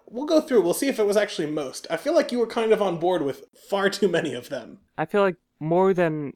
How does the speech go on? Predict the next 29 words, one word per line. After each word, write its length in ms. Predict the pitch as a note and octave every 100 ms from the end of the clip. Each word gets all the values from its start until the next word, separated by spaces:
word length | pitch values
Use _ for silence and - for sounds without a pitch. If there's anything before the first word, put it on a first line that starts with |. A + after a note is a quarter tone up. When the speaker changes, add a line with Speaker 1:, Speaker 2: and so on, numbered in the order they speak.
| -
Speaker 2:
eighty 300 | D3 D3+ C3+
percent 500 | - A#2+ - A#2+ G#2
of 100 | -
them 280 | G#2+ F#2+ G2+
had 260 | G2+ G2+
problems. 720 | A2 G2+ A2+ _ - - - - -
Speaker 1:
Yeah, 120 | B3
but, 220 | A#3+ A#3 _ -
okay. 340 | E3+ - A#2+ - _ _
<laughs> 240 | - -
That's 220 | F#3 G#3+
probably 280 | - D#3 C3
fair. 360 | - A#2+ - - _ -
Speaker 2:
Someone 280 | G3 G3
who 160 | F3 F3
is 100 | C#3+
paying 260 | - D3+ C#3
more 140 | C3
attention 460 | A#2+ C3 A#2+ - A2+
than 160 | A2
either 320 | A2+ G#2+ A#2+
of 100 | G2+
us 240 | G#2 G2 -
can 160 | -
score 380 | G#2 - A#2 G#2+
that. 400 | G#2 G#2 - - _ _
Speaker 1:
Yeah. 300 | C3 - - - _ _ _ -
And 240 | D3+ D3
then 400 | C#3+ D3 B2+ A#2